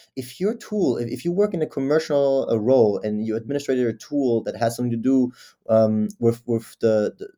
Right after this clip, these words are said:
the revenue that, the inputs or outputs of, of that, the commercial org, you need to look at what's happening in the other tools, and you need to unify that, that insight. Um, but I think w-, why this becomes difficult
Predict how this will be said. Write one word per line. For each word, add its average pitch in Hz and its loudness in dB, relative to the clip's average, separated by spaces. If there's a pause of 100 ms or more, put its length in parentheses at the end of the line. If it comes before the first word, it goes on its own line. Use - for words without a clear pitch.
(120)
the 110 -10
revenue 131 0
that, - -8
the 107 -6
inputs 143 -2
or 151 2
outputs 165 0
of, 123 -2
of 131 -2
that, 135 2
the 120 -16
commercial 135 -4
org, 127 2 (300)
you 120 -6
need 131 -2
to 143 0
look 113 -2
at 117 2
what's 117 -4
happening 120 -2
in 110 -4
the 107 -2
other 139 2
tools, 107 -2
and 110 0
you 107 2
need 123 0
to 117 -2
unify 107 0
that, - -2
that 104 -2
insight. 117 -4 (1040)
Um, 127 -2
but 156 4
I 151 2
think 202 -2
w-, 143 -14
why 151 -2
this - -12
becomes 135 -8
difficult 120 0